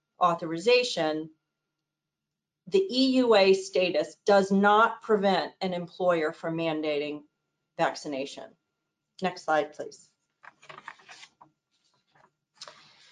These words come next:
So we sit today with some precedent. Prior to this precedent, I will tell you, there was one Supreme Court case,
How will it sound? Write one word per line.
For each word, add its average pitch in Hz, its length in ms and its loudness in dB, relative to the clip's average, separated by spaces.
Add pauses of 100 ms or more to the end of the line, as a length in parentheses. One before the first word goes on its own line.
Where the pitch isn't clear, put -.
(220)
So 254 580 6 (120)
we 254 180 -4
sit 330 320 0
today 240 600 6
with 190 220 0
some 196 320 -2
precedent. 190 800 -4 (600)
Prior 311 520 4
to 196 360 2
this 190 180 0
precedent, 185 580 -2
I 202 80 2
will 208 160 -2
tell 220 260 0
you, 160 320 -4 (380)
there 220 100 6
was 202 240 4
one 247 720 0 (240)
Supreme 220 500 -4
Court 220 320 0
case, - 580 -8